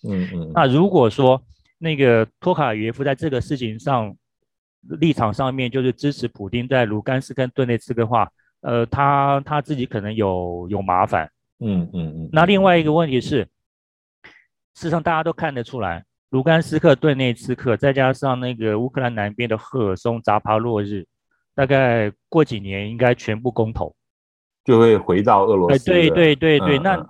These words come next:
Speaker 2: 那个时候对他们来说根本没有差。
Speaker 1: 嗯，
Speaker 2: 就是你承认不承认是没有差的。
Speaker 1: 嗯，嗯。
Speaker 2: 比如说，
Speaker 1: 嗯，嗯。
Speaker 2: 那个赫尔松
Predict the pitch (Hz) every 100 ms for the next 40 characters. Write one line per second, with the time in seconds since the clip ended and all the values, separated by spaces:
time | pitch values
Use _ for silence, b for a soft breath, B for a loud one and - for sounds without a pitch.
0 | - 170 147 170 170 160 156 139 135 143
1 | 156 110 113 98 - 107 101 - _ -
2 | 85 78 76 156 160 131 - 127 135 156
3 | 135 156 117 113 131 120 131 117 113 104
4 | 90 104 104 104 131 170 170 170 B 139
5 | B _ - 165 147 139 127 123 120 -
6 | 175 120 147 147